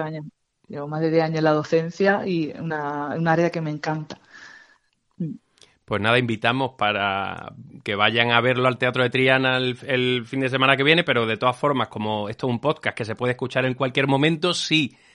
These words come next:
Speaker 2: en vuestro pueblo o ciudad veis un cartel que pone Las Poderío, pues no lo dudéis.
Speaker 1: No, por supuesto, vamos, que no, que no se lo piensen, "Ay, bien", que vengan a echar un buen rato,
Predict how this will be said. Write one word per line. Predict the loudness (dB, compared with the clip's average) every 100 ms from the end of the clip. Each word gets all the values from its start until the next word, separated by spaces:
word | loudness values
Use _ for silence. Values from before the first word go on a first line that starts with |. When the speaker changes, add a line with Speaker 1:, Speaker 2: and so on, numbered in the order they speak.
| _ _ _
Speaker 2:
en | -2 0 0
vuestro | 0 0 -2 0
pueblo | 4 4 4 0 0
o | 0 0
ciudad | 0 4 8 6 4
veis | 2
un | 2
cartel | 2 0 0 0
que | -2
pone | -2 -2
Las | 0 -2
Poderío, | 0 0 4 4 2 -2 _ _
pues | -4 -2 -2 -6 -8 -14 _ _ _
no | 0 2 4 6 8
lo | 8 6
dudéis. | 4 6 6 4 -4 _ _ _ _ _ _ _ _ _ -12
Speaker 1:
No, | -6 -6 -6
por | -4 -4
supuesto, | -2 2 2 6 6 8
vamos, | 8 6 6 2
que | 0
no, | 0 0 0
que | -2
no | -2
se | 0
lo | 0
piensen, | 2 0 2
"Ay, | 4 4 4
bien", | 0 -2 -2
que | 0
vengan | 2 4 6
a | 6
echar | 6 4
un | 6 6
buen | 6 4
rato, | 4 8 8 8 6 6 4